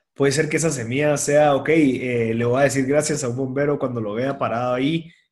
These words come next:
eh, no le voy a pitar, eh, no lo voy a insultar, no, o sea, no sé, y ser empáticos, o sea, al final la empatía creo que eso, eso le gana a todo, y el poder ponerse en los pies de una persona que está ahí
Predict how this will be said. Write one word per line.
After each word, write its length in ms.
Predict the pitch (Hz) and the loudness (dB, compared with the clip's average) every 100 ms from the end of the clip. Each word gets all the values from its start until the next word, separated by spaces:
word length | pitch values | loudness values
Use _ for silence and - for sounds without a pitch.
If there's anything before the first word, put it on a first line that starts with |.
| _ - | _ -6
eh, 360 | 123 120 117 120 | -2 0 0 2
no 100 | 139 | 4
le 80 | 143 | 4
voy 120 | 147 | 4
a 80 | 147 | 2
pitar, 540 | 120 120 147 151 147 123 | -2 0 2 2 0 -2
eh, 340 | 123 120 113 | -2 -2 -4
no 120 | 120 | -4
lo 100 | 131 | -2
voy 100 | 135 | -2
a 40 | 147 | -2
insultar, 640 | - 120 117 147 151 143 | -4 -6 -2 0 0 -2
no, 220 | 127 127 | -6 -10
o 160 | - 120 | -12 -10
sea, 260 | 135 113 - - _ _ _ _ - | -6 -6 -6 -16 _ _ _ _ -10
no 160 | 131 | -4
sé, 260 | 151 190 135 | 2 2 2
y 80 | 120 | 0
ser 240 | 143 156 | 0 2
empáticos, 960 | 165 151 202 - - 123 107 - - - | 0 2 0 0 -6 -8 -8 -12 -16 -14
o 60 | |
sea, 140 | 117 120 | -8 -6
al 100 | 113 | -6
final 260 | 110 127 | -6 0
la 60 | 165 | 0
empatía 580 | 165 - 123 139 165 147 | 0 -4 -6 0 0 0
creo 200 | 147 156 | -2 -2
que 80 | 139 | -2
eso, 460 | 135 160 160 123 135 | -2 0 -2 -2 -4
eso 180 | 156 | -2
le 100 | 147 | 0
gana 480 | 117 139 151 147 131 | 0 -2 -4 -4 -6
a 220 | 92 - - | -10 -16 -6
todo, 400 | 143 175 170 165 _ _ _ _ _ _ _ _ | -2 0 -2 -4 _ _ _ _ _ _ _ _
y 320 | 127 135 131 127 | 0 2 2 0
el 180 | 127 | -2
poder 400 | 123 120 123 123 | -4 -4 -2 -2
ponerse 320 | - 151 147 160 | 0 -2 -2 -4
en 60 | |
los 200 | 135 - | -4 -4
pies 300 | 143 151 147 | 0 0 2
de 60 | 139 | 0
una 180 | 147 151 | -2 -4
persona 420 | 117 - 139 143 | -8 -8 -8 -8
que 60 | 117 | -10
está 180 | - 120 | -4 -2
ahí 220 | 131 | -2